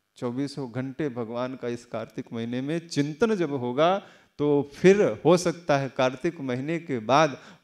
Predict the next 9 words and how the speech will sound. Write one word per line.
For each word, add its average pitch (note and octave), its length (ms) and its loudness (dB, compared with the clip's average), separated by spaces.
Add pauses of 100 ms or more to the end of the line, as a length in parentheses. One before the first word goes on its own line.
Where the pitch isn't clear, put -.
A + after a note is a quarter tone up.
हम B2+ 200 -10
कुछ C3+ 280 -10
नया A2+ 480 -6 (1000)
अपने B2 240 -4
आप G#2+ 200 -6
को A#2+ 100 -10
प्राप्त - 380 -12
कर - 120 -20
सकें। - 480 -20